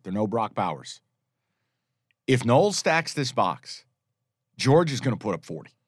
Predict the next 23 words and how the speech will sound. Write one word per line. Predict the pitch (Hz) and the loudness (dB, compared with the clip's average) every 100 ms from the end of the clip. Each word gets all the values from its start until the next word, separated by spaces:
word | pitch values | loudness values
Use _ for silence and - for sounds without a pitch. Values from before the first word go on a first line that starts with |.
| _ _ _ _ _ _ _ - | _ _ _ _ _ _ _ -8
So | - 147 | 0 4
then | 147 139 | 4 6
go | 139 | 6
to | 151 | 6
the | 160 180 | 4 6
offense | 165 135 123 113 123 - _ _ | 6 4 -2 -4 -8 -16 _ _
and | 123 113 | -4 -2
go, | 117 - | -2 0
"Okay, | 208 - 82 - _ _ _ _ _ _ - | -2 -2 -8 -8 _ _ _ _ _ _ -6
Ohio | 113 - 143 160 175 | -6 2 4 4 4
State, | 139 - - 208 131 107 _ _ _ _ _ _ _ _ | 0 -4 -2 0 0 -4 _ _ _ _ _ _ _ _
we | 98 107 | -2 0
know | 104 156 151 | 4 6 6
they're | 113 | 2
not | 110 98 | -2 -4
getting | 101 | -8
held | 101 90 | -6 -8
to | 76 | -6
thirteen | 90 - 76 | -10 -8 -14
points." | - 67 - | -12 -16 -12
Do | 98 | -6
we | 98 | -4
agree? | 98 113 147 | -4 -4 -6